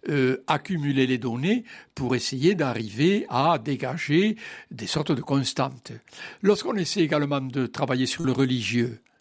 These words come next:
n'est-ce pas ? C'est, ou le, sur le politique, c'est plus compliqué, bien entendu. Et donc, euh, euh, on, il faut faire beaucoup de, de constatations, d'observations,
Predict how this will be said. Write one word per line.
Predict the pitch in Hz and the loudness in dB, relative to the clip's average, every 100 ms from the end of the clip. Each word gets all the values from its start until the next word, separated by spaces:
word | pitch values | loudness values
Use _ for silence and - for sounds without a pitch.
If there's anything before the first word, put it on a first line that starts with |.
| _ | _
n'est-ce | - | -12
pas ? | - 120 - - - - | -6 -6 -6 -20 -20 -10
C'est, | - - - | -4 -2 0
ou | 165 | 4
le, | 147 | 4
sur | 131 - | 4 2
le | 143 | 2
politique, | 131 143 131 139 113 135 - - - | 2 0 -4 -4 -6 -8 -10 -20 -6
c'est | - | 0
plus | 175 233 | 2 2
compliqué, | 208 196 247 240 202 180 _ - | 0 -2 -2 2 0 0 _ -4
bien | 165 147 | 0 0
entendu. | 135 196 196 180 - - - - - | 0 -2 0 -2 -4 -18 -20 -12 2
Et | 151 | 4
donc, | 151 196 220 185 180 | 6 4 2 2 4
euh, | 160 143 - - - - | 4 4 -2 -16 -14 2
euh, | 135 131 131 | 6 6 4
on, | 147 147 123 | 0 0 -2
il | - 139 | -2 0
faut | - | 2
faire | 175 160 147 | 4 4 2
beaucoup | 156 156 | -2 0
de, | 135 127 | 2 4
de | 123 | 2
constatations, | 113 131 - 123 135 - 285 | 0 -2 -2 -2 -2 -2 -4
d'observations, | 269 143 - 131 131 - 202 262 | -2 -4 -2 -4 -4 0 0 0